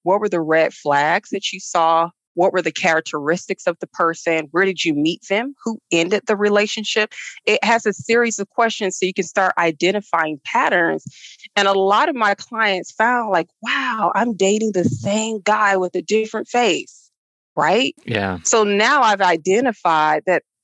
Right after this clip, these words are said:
Speaker 1: there's a pattern in how I'm choosing. Now, this is powerful because now you have an opportunity to create your avatar, your, your, your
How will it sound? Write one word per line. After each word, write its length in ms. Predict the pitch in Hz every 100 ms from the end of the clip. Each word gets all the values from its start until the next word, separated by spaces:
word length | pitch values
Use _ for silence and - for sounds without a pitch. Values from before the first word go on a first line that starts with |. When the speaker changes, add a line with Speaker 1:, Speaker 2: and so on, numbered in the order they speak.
| _
Speaker 1:
there's 220 | 208 208
a 100 | 175 -
pattern 500 | - 277 415 226 180
in 180 | 175 175
how 300 | 175 196 175
I'm 160 | 165 165
choosing. 800 | - 262 311 302 175 160 160 165 _ _ _ _ _ _
Now, 160 | 175 190
this 220 | 190 302
is 140 | 269 -
powerful 500 | - 247 254 196 175
because 320 | 160 165 185
now 160 | 180 214
you 180 | 311 233
have 160 | 214 180
an 100 | 165
opportunity 960 | 156 151 - - 302 233 - 113 - - _ _ -
to 120 | - 214
create 380 | - 208 214
your 240 | - 180 -
avatar, 680 | 185 220 190 - - - 180
your, 280 | 165 175 160
your, 360 | 160 165 160 160 _ _ _
your 200 | 175 160